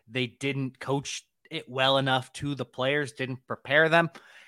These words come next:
He's not worried about losing the locker room or sending the wrong message. He believes in the message, but thinks they need to reevaluate how it's being delivered instead. And Michael Brockers, again, he backed that up,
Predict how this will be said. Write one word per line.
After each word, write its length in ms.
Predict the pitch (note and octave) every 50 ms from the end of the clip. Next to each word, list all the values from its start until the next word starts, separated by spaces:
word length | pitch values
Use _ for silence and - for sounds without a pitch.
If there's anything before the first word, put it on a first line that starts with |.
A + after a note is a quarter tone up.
| _ _
He's 160 | - F#3 F3+ F#3
not 240 | C4+ E4 E4 A#3
worried 400 | G#3 G#3+ A3+ A3+ A3 A3+ A#3 A#3
about 400 | G#3 F3 F#3 D3+ F#3+ F3+ F3+ D#3+
losing 560 | E3 D#3 D3 D#3+ F3 F#3 G3 F#3 D#3+ F#3 F#3 F3
the 120 | D#3 D3
locker 440 | C#3 C#3 C#3 C#3+ D3 D3 - D#3 D#3
room 300 | C#3+ D3+ D3+ D#3 D3 C3
or 140 | C3+ C3 A#2+
sending 500 | - - D3 C#3 C#3 C#3 C#3 C3+ C3+ A#2+
the 120 | A2+ B2+
wrong 360 | B2 B2+ B2+ B2 A#2+ A#2 A#2
message. 500 | B2 C3+ D3+ - - F3 F3+ F3+ F3 - - - - - _ _ _
He 120 | - E3
believes 640 | C#3+ D3+ D3+ D3+ E3 F3+ G#3 A3+ B3 C4+ B3 G3+
in 140 | F#3+ F#3 E3+
the 80 | D#3+ D3
message, 680 | D3 D3 D#3 E3+ F#3+ G3+ - - E3 D#3 C#3+ B2 -
but 160 | D#3 - _
thinks 340 | - E3 E3+ D#3+ - - - _ _ -
they 180 | E3 E3 E3+
need 300 | E3+ E3+ E3+ E3+ E3 C#3+
to 100 | - D3+
reevaluate 1000 | C3+ A#2 A#2 C#3 D#3 D3+ C3+ A2+ G#2 C#3 C3+ C#3 C#3+ C#3+ C3+ B2+ B2+ B2 A#2+ A#2
how 280 | - B2+ C3 C3+ C3 B2+
it's 160 | A#2+ - -
being 480 | _ - C3 C3 B2+ B2 A#2+ A#2+ A2 - _ _ _ _ _ _ _ B2 -
delivered 720 | C#3+ C3+ C3 C3+ C3+ C#3 D3+ E3 D3+ D#3 D3 C3+ C3+ B2+
instead. 1000 | B2+ C3+ B2+ A#2 - - - - - - _ - D#3 C#3+ C#3 B2 A2 G2+ F#2+ - _ _ _ _ _ _ - _ _
And 540 | - D3+ D3 C#3+ C#3 C3+ C3 C3 B2+ A#2+ A2+ - _ D3+
Michael 380 | D#3+ D#3 D#3 D#3 E3 - E3
Brockers, 520 | C#3+ B2 C#3 C#3 C3+ C#3 C3 - C#3+ C3 -
again, 280 | C3 A#2+ B2+ C3 B2+
he 140 | A2+ A#2 C#3+
backed 380 | B2 - C3 B2+ C3+ - - -
that 240 | C#3 B2+ B2 A#2 A#2+
up, 180 | B2 B2 -